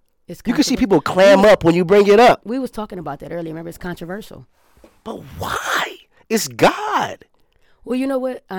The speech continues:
Speaker 1: gonna be
Speaker 2: He
Speaker 1: honest
Speaker 2: created
Speaker 1: with you.
Speaker 2: all of this.
Speaker 1: I'm gonna be honest with you. It's becoming a trend right now.
Speaker 2: Spiritual shit.
Speaker 1: It is becoming
Speaker 2: That
Speaker 1: a trend.
Speaker 2: Buddhist shit.
Speaker 1: It is.
Speaker 2: It is.
Speaker 1: All of it. Every, any spiritual, religious, crystals, Bibles. I'm, I'm
Speaker 2: And the
Speaker 1: gonna say
Speaker 2: crystal
Speaker 1: less
Speaker 2: shit.
Speaker 1: Bibles, but more, more people are,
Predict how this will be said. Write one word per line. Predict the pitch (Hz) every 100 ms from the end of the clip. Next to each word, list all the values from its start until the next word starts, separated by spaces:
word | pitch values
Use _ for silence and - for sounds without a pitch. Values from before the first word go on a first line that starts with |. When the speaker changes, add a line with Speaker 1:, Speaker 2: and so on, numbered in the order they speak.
| 196
Speaker 1:
gonna |
be | 160
Speaker 2:
He | 311
Speaker 1:
honest | -
Speaker 2:
created | 330 320
Speaker 1:
with | 349
you. | 381
Speaker 2:
all | 392
of |
this. | 359 269 208
Speaker 1:
I'm |
gonna | 180
be | 165 165
honest | 160 160
with | 151 -
you. | -
It's | - 170
becoming | 180 - 175 165 -
a |
trend | - - 185 180 -
right | -
now. | - - 135 _ _ _ _ _ _ -
Speaker 2:
Spiritual | - 131 113 98
shit. | 98 92 _
Speaker 1:
It | 175
is | 170 180
becoming | - 113
Speaker 2:
That | 113
Speaker 1:
a |
trend. | 110 143
Speaker 2:
Buddhist | 127 107
shit. | 107 104
Speaker 1:
It | - 160
is. | 165 - _
Speaker 2:
It | - -
is. | 147 - 202 208
Speaker 1:
All | 202 185 -
of | 160 143
it. | - _ _
Every, | 196 220 277
any | 254 285 -
spiritual, | - 214 214 233 254
religious, | 202 175 185 233
crystals, | - - 147 165 - 185 202 165
Bibles. | 147 123 165 175 190 196 202 - _ _ -
I'm, | 214 226
I'm | 226
Speaker 2:
And |
the | 233
Speaker 1:
gonna | 226
say |
Speaker 2:
crystal | 135 175 110
Speaker 1:
less | 202
Speaker 2:
shit. | 185
Speaker 1:
Bibles, | 180 175 160
but | 180 170
more, | 196 233 233 220 -
more | 190 208 226 214
people | - 285 214
are, | 202 180